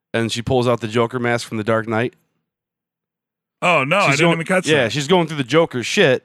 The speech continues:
Speaker 1: and apparently he had the mask from The Dark Knight in his, you know, his
Speaker 2: Oh,
Speaker 1: box
Speaker 2: awesome.
Speaker 1: at the
Speaker 2: Okay.
Speaker 1: asylum. So
Speaker 2: Awesome.
Speaker 1: it was the, the way the Joker escaped just fucking pissed me off, dude.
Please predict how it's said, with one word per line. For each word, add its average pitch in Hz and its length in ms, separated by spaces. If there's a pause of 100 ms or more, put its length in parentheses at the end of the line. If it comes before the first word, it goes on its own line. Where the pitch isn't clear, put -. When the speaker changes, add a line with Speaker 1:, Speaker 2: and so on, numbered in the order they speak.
(140)
Speaker 1:
and 123 220
apparently 131 580
he 127 160
had 123 260
the 120 80
mask 117 380
from 110 160
The 107 60
Dark 104 280
Knight 113 320
in 101 160
his, 95 340 (840)
you 123 80
know, 143 120
his 104 120
Speaker 2:
Oh, 165 280
Speaker 1:
box 117 340
Speaker 2:
awesome. 120 100
Speaker 1:
at - 60
the 139 60
Speaker 2:
Okay. 123 80
Speaker 1:
asylum. 98 460 (640)
So 147 400 (160)
Speaker 2:
Awesome. 131 400 (360)
Speaker 1:
it 156 100
was 151 200
the, 135 120
the 107 220
way 151 280
the 165 100
Joker 131 380
escaped 110 520 (120)
just 113 220
fucking 113 400
pissed - 280
me 101 140
off, 82 260
dude. 80 240